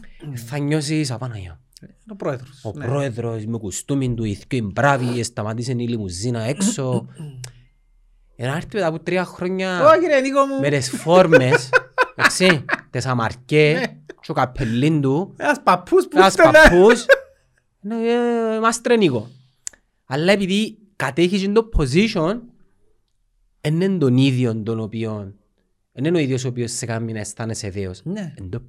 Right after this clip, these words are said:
Speaker 2: position.
Speaker 1: Image is everything, ρε.
Speaker 2: Ναι.
Speaker 1: Image is everything.
Speaker 2: Την άλλη εβδομάδα μου να έρθει ένας φίλος μας. Α,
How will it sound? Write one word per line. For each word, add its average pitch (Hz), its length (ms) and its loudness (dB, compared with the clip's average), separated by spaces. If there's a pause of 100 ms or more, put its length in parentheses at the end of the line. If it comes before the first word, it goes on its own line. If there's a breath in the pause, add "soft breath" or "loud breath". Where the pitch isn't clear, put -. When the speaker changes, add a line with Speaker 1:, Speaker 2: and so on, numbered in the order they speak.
Speaker 2:
position. 98 480 -2 (480)
Speaker 1:
Image 196 380 -12
is 160 80 -10
everything, 175 420 -12
ρε. - 180 -20
Speaker 2:
Ναι. 127 320 -6 (240)
Speaker 1:
Image 151 40 -14
is 240 520 -14
everything. 220 60 -20
Speaker 2:
Την 147 140 -2
άλλη 180 240 4
εβδομάδα 170 380 -2
μου 175 80 -4
να 175 120 -2
έρθει 180 180 -6
ένας 170 260 -4
φίλος 175 320 2
μας. 170 520 -2 (340)
Α, 123 220 -4